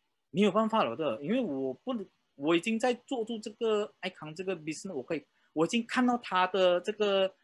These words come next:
路在走了。我多一天时间在那边，就基本上是很浪费时间的。”所以我讲，基本上就是说我可以一个结论，就是说从头到尾哦，基本上是好像我自己在，自己在，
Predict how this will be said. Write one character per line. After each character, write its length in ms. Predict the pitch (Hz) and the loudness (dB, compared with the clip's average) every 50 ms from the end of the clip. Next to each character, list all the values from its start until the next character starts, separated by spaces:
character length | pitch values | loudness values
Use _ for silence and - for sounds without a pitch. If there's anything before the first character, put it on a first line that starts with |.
| _ _ | _ _
路 200 | - 214 254 233 | -4 -2 -2 2
在 140 | 208 208 202 | 2 2 2
走 300 | 202 - - 104 95 98 | 0 -2 -6 -8 -8 -8
了。 180 | 120 120 - _ _ _ _ _ | -10 -10 -12 _ _ _ _ _
我 180 | 147 170 202 | 2 2 2
多 240 | 202 - 254 254 285 | 2 4 4 4 4
一 20 | |
天 220 | 302 - 240 226 220 | 6 4 2 0 0
时 220 | - - 180 185 | -2 -4 -4 -2
间 180 | 185 208 202 202 | 0 0 2 4
在 160 | - 233 233 | 4 2 4
那 80 | 226 226 | 2 0
边， 240 | 220 - 180 180 | 0 0 -2 -2
就 100 | 185 220 240 | -2 -4 -8
基 260 | - - - 185 208 | -10 -10 -8 -8 -6
本 180 | 196 190 139 135 | -4 -4 -4 -2
上 180 | - 202 208 | -2 -2 -4
是 140 | 196 - 233 | -2 -4 -6
很 300 | 196 - - 117 113 117 | -6 -6 -8 -10 -8 -8
浪 340 | 131 180 214 214 202 202 190 | -6 -4 -4 -2 -2 -4 -4
费 220 | - 214 202 196 | -2 -2 -2 -2
时 280 | 175 - - - 127 139 | -4 -8 -12 -12 -12 -14
间 260 | 139 - 127 120 120 | -10 -8 -6 -6 -4
的。” 160 | 120 110 - - _ _ _ | -6 -6 -8 -10 _ _ _
所 160 | _ - 202 | _ 2 2
以 60 | 202 185 | 4 4
我 120 | 151 139 | 4 2
讲， 320 | 139 - 139 131 127 139 - _ _ _ _ _ _ _ _ - | -2 -2 -4 -4 -6 -8 -12 _ _ _ _ _ _ _ _ 2
基 140 | - 339 | 2 4
本 180 | 339 302 220 208 | 6 6 4 4
上 420 | 202 - - 320 320 320 320 311 | 2 0 2 4 4 4 4 2
就 120 | 294 330 320 | 2 2 2
是 140 | 320 349 302 | 4 2 4
说 220 | 302 269 247 214 | 6 4 6 6
我 160 | 190 180 185 | 4 4 2
可 140 | 180 - - | 2 2 2
以 140 | 254 247 220 | 0 0 -2
一 100 | 208 254 | -4 -2
个 400 | - 294 277 254 254 247 247 240 - _ _ _ _ _ | 4 6 6 8 8 6 2 0 -4 _ _ _ _ _
结 280 | _ - 170 151 160 | _ 0 2 4 4
论， 220 | 190 226 233 220 214 | 4 4 2 2 0
就 80 | 220 | 0
是 80 | 240 226 | -2 -2
说 460 | 202 214 190 175 151 151 175 - _ _ _ _ _ _ _ - | 0 0 2 2 0 0 -2 -6 _ _ _ _ _ _ _ -8
从 260 | - - 202 277 330 | 0 0 2 2 2
头 240 | - - 214 240 269 | 2 2 2 2 4
到 160 | - 262 254 254 | 2 2 4 4
尾 200 | 233 165 127 117 | 4 2 0 0
哦， 220 | 113 131 165 170 _ _ _ | -2 -4 -6 -8 _ _ _
基 120 | - - 269 | -2 0 0
本 140 | 208 160 | 0 2
上 160 | 160 254 254 220 | 2 2 2 2
是 100 | - 277 | 2 2
好 140 | 180 147 | 2 2
像 160 | 147 220 269 233 | 2 2 2 2
我 140 | 151 135 | 0 -2
自 120 | - - 247 | -4 -8 -10
己 220 | - - 269 247 | -10 -8 -8 -4
在， 260 | 240 - 208 202 190 196 - _ _ _ _ _ _ _ _ _ | 0 2 2 2 2 0 -4 _ _ _ _ _ _ _ _ _
自 140 | - 311 277 | -6 -4 -2
己 160 | 226 196 147 | -2 -2 0
在， 440 | 147 233 233 226 233 226 220 220 - | 2 2 4 6 6 6 4 4 2